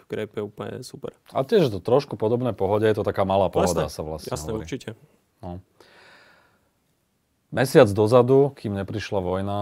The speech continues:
Speaker 2: sa aj v hiphopovej komunite dosť riešilo vykrádanie v hudbe, v textoch a tak ďalej. Spor Separ versus Rytmus, Ego, Kontrafakt. Ako si to celé vnímal?
Speaker 1: No, konkrétne to vykrádanie?
Speaker 2: Mhm. Aj celkovo tá,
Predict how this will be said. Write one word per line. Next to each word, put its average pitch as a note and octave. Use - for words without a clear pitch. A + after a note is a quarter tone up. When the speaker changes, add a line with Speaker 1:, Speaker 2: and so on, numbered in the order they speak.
Speaker 2:
sa F#2
aj F#2
v F2+
hiphopovej F#2+
komunite F#2+
dosť F2+
riešilo F2
vykrádanie F#2+
v -
hudbe, F2
v F2+
textoch E2
a F2+
tak F2
ďalej. F#2
Spor F2+
Separ F2+
versus E2+
Rytmus, F#2
Ego, F2
Kontrafakt. G#2
Ako B2+
si A2+
to F2+
celé E2
vnímal? D#2+
Speaker 1:
No, B2
konkrétne D#3
to D#3
vykrádanie? F3
Speaker 2:
Mhm. A#2
Aj F3
celkovo C3+
tá, F#2